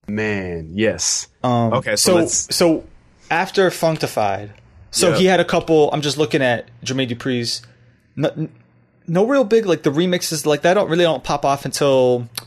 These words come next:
Speaker 2: I guess, the first one. So he had a couple joints in Crazy Sexy Cool, but nothing real big. Um, let's see. Oh, the Def remix with Keith Murray. This is, now we're getting a ninety-five.
Speaker 1: Oh, is that? Hold on.
Speaker 2: Yeah.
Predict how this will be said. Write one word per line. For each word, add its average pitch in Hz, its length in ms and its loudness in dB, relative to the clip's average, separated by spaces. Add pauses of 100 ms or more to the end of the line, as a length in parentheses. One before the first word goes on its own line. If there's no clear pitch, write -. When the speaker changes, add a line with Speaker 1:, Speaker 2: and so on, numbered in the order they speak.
(260)
Speaker 2:
I 131 60 -8
guess, 196 140 -2
the 180 80 0
first 165 300 -2
one. 151 120 -6
So 175 120 2
he 170 80 4
had 190 80 2
a 165 60 0
couple 180 240 0
joints 160 260 -2
in 143 80 -2
Crazy 131 260 0
Sexy 131 300 -4
Cool, 117 240 0
but 110 140 -4
nothing 120 240 -6
real 104 260 -2 (420)
big. 95 340 -2 (680)
Um, 117 840 0 (1700)
let's 127 160 -6
see. 117 220 -6
Oh, 156 240 4 (140)
the 113 60 -6
Def 147 220 0
remix 101 580 -10
with 113 180 -8
Keith - 240 -8
Murray. 123 260 -2
This 117 260 -2
is, 113 100 -8
now 135 160 0
we're 139 80 2
getting 127 160 -2
a 120 40 -4
ninety-five. 110 760 -4 (880)
Speaker 1:
Oh, 156 260 2
is 196 180 2
that? 349 320 -2
Hold 240 240 -8
on. 120 260 -2
Speaker 2:
Yeah. 101 340 -2